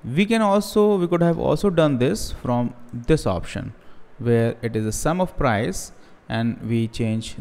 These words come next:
the values field setting and a show value as, and here calculation as percentage of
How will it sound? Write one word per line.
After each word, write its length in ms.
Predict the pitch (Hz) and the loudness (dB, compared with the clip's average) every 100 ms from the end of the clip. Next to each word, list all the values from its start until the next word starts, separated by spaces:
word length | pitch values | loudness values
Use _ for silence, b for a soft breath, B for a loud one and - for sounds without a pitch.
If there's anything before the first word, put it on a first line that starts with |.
| 113 | -6
the 40 | |
values 680 | 101 107 107 110 113 113 - - | -2 0 0 0 0 -2 -6 -4
field 260 | 175 208 - | -2 -2 -2
setting 400 | 113 104 113 131 | -4 -4 -4 -2
and 160 | 120 | -2
a 60 | 110 | -4
show 200 | - 135 | -4 -2
value 360 | 113 98 98 | -2 0 -2
as, 200 | 107 196 | -2 -4
and 180 | 147 120 | -4 -4
here 220 | 110 185 240 B B B | -4 -4 -6 B B B
calculation 520 | - 110 113 107 - 120 | -6 -4 -2 -2 -2 -4
as 300 | 240 - - - - _ - | -4 -6 -12 -14 -20 _ -4
percentage 480 | 117 - 113 110 104 | -2 -2 -4 -4 -6
of 160 | 107 | -6